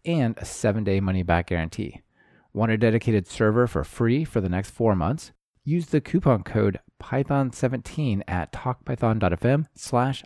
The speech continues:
Linode. It seems like a really fun thing to do, right? Like, every day you come in and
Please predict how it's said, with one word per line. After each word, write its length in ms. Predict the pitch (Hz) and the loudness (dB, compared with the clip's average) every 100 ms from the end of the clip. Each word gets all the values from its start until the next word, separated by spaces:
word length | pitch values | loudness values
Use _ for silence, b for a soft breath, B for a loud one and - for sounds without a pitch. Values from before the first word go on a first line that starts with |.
| - | 0
Linode. 400 | 104 92 82 76 _ _ _ _ _ _ - | 0 2 0 -4 _ _ _ _ _ _ 0
It 180 | 143 135 | 0 4
seems 220 | 190 208 | 2 4
like 120 | 160 | 4
a 80 | 117 | 6
really 220 | 113 110 | 6 4
fun 420 | - 107 101 98 90 B B B _ _ - | 4 2 4 2 -2 B B B _ _ -4
thing 280 | 107 98 95 | 0 0 0
to 140 | 92 | -2
do, 220 | 85 85 | 0 2
right? 260 | 65 71 71 | 2 0 0
Like, 180 | 87 - | -2 0
every 260 | 107 113 | 0 2
day 140 | 107 101 | 4 2
you 120 | 98 | 2
come 220 | - 101 | 0 2
in 240 | 92 95 | 2 2
and 200 | 90 85 | 2 0